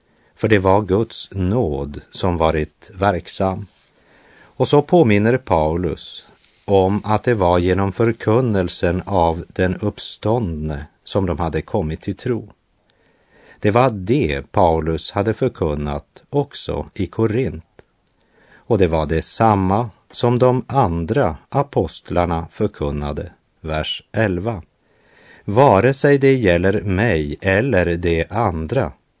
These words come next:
så förkunnar vi detta, och det är detta ni har kommit till tro på."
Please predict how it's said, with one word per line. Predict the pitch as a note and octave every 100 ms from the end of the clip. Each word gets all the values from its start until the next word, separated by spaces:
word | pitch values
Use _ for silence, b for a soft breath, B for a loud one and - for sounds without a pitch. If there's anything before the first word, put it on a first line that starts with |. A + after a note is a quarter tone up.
| b b b
så | - G#2+
förkunnar | - A2+ - E2+ D#2+ F#2 A2+
vi | D#2+ D#2 D#2+ -
detta, | G#2 A2 - _ - G#2+ C#2 _ _ _ b b b
och | b G2+
det | F#2
är | F#2 F#2 E2+ E2+ -
detta | F2 B2+ F#2+ _ _ - D3 D#2 -
ni | - G2+
har | F2+
kommit | F2 E2 D2 D2+ -
till | D2 -
tro | - B2 A#2
på." | F#2 - F2